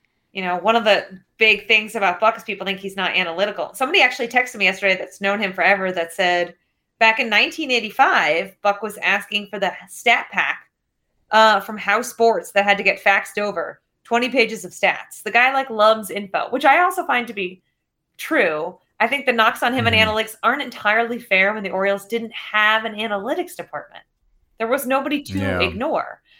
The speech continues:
Speaker 1: I would love to see him in that. Now, do I know he's gonna embrace them? No, I'm not sure. Do I know it? I don't think anyone is sure.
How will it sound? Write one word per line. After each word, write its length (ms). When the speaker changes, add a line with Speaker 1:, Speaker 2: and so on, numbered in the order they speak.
Speaker 1:
I 80
would 160
love 240
to 80
see 260
him 300
in 120
that. 220
Now, 320
do 120
I 140
know 180
he's 140
gonna 180
embrace 300
them? 140
No, 240
I'm 160
not 160
sure. 360
Do 100
I 120
know 320
it? 260
I 60
don't 140
think 100
anyone 320
is 100
sure. 440